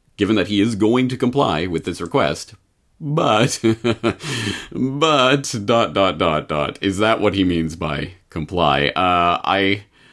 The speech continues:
I think the, it's best summed up in that comment thread on, uh, Corbett Report dot com from Corbett Report user Man Bear Pig, who wrote, um, It's hard to know how to react to this. Waves of joy stifled by heavy clouds of cynicism.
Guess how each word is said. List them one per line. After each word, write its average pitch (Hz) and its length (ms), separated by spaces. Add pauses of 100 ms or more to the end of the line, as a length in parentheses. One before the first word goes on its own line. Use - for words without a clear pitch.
(260)
I 131 100
think 143 280
the, 120 200
it's 120 240
best 143 360
summed 131 260
up - 240 (140)
in 113 160
that 98 180
comment 92 340
thread 78 440
on, 78 300
uh, 71 280
Corbett 73 300
Report 65 320
dot 69 160
com 71 260
from 73 260
Corbett 82 300
Report 73 300
user 78 260
Man 82 320
Bear 85 240
Pig, 73 380
who 80 100
wrote, 76 320
um, 76 320 (400)
It's - 120
hard 156 280
to 151 60
know 139 160
how 123 240
to 117 120
react 87 580
to 85 60
this. - 520
Waves 110 520
of 95 160
joy 85 360
stifled 90 600
by 78 140
heavy 87 300
clouds 76 420
of 71 140
cynicism. 67 720